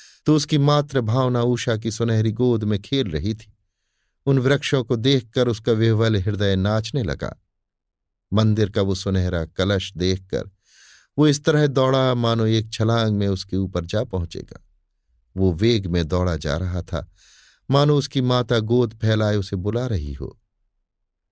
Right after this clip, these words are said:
जब वो आमों के बाग में पहुंचा, जहां डालियों पर बैठकर वो हाथी की सवारी का आनंद पाता था, जहां की कच्ची बेरों और लिसोड़ों में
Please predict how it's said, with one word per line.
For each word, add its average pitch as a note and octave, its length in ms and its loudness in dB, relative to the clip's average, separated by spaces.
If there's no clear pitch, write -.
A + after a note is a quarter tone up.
जब G2+ 220 0
वो G#2 260 2
आमों G2+ 340 2
के F2+ 140 -4
बाग G2+ 360 0
में F2+ 200 -2
पहुंचा, A2 400 -2
जहां C#3 280 2
डालियों C3+ 440 2
पर A#2+ 160 0
बैठकर B2+ 460 0
वो A#2 100 0
हाथी A#2 420 -2
की G#2+ 100 -6
सवारी G#2+ 460 0
का F2+ 240 0
आनंद A#2+ 280 -2
पाता F#2+ 340 0
था, - 240 -8
जहां C#3 280 4
की C#3 140 -2
कच्ची C3 420 -2
बेरों B2 360 2
और A#2 340 0
लिसोड़ों A#2 520 0
में G2+ 240 0